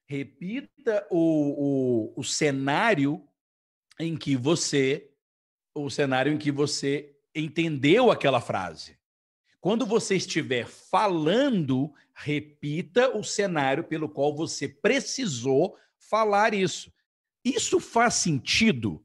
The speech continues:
pra vocês? Eu quero que, antes de eu jogar a bola pro Guga, e eu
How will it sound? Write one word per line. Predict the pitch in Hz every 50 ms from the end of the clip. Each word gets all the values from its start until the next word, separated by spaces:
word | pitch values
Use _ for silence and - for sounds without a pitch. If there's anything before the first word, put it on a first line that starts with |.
| _ _
pra | - 113 117
vocês? | 117 104 98 95 - 175 160 123
Eu | 160 156
quero | - 220 240 233
que, | 233 226 226 202 - _ _ _ _ _ -
antes | 180 220 - - 165
de | 156 214
eu | 208 170
jogar | 143 180 147 151 190 214
a |
bola | 180 143 170 170 165 147
pro | - 143 131
Guga, | 113 156 160 117 110 90 80 - _ _ _ _ _ _ _ -
e | 123 131 131
eu | 135 135 135 135